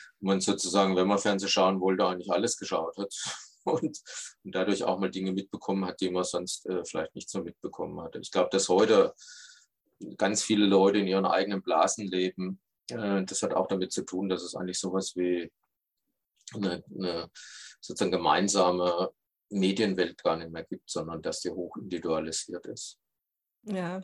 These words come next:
Speaker 2: ja, ich erinnere mich auch noch dran, wie ich dann mit meinen Eltern halt zusammensaß und wir haben Fernsehen geguckt. Man wusste aber auch so, was kam. Das heute hat man ja überhaupt keinen Überblick mehr. Und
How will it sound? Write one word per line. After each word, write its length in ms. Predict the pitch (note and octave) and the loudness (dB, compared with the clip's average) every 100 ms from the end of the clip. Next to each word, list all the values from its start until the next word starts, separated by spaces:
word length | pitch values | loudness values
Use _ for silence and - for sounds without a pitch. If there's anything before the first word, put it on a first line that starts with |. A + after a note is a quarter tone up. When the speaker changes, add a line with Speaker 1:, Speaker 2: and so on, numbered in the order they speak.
| A3 | -2
Speaker 2:
ja, 180 | G#3+ | 2
ich 140 | F#3 G#3+ | 4 4
erinnere 240 | A3 G#3 | 6 6
mich 180 | G3 G3 | 6 4
auch 160 | F#3+ G#3 | 2 2
noch 160 | G#3 | 0
dran, 260 | G3+ G3 F#3+ | 0 0 0
wie 40 | |
ich 100 | G3 | -2
dann 180 | G3 F3+ | -2 -2
mit 140 | F3+ | -2
meinen 240 | F3+ F3 F3+ | 0 0 4
Eltern 320 | F3+ G3 G3 | 4 6 6
halt 160 | F#3+ F#3 | 4 2
zusammensaß 920 | E3+ D#3+ D#3+ G3+ G#3 G3 F3 G3+ G3+ | 0 2 4 4 4 4 2 2 -2
und 60 | F#3 | -2
wir 80 | |
haben 100 | F#3+ | -2
Fernsehen 400 | F#3+ F3 A3+ G3 | -2 -2 0 0
geguckt. 260 | F#3 G3 F#3 | -2 -2 2
Man 160 | F#3+ F3+ | 2 4
wusste 300 | D#4+ - D#3+ | 2 2 2
aber 180 | D#3 | 2
auch 140 | E3 F3+ | 0 -2
so, 180 | - D3+ | -8 -8
was 220 | D3+ - | -8 -8
kam. 420 | - D#3+ G3 D#3+ | 0 4 4 2
Das 220 | E3 - | -4 -4
heute 340 | E3+ E3 - F3 | -2 -2 0 -2
hat 140 | F3 | -2
man 100 | E3 | -6
ja 60 | D#3 | -4
überhaupt 260 | F3 E3+ | -4 -4
keinen 140 | - D#3+ | -6 -4
Überblick 500 | G3 F#3+ - E3+ E3+ | 2 2 2 -4 -4
mehr. 340 | D#3+ E3+ F3 | -2 0 0
Und 300 | E3 E3 D#3+ | -2 -6 -8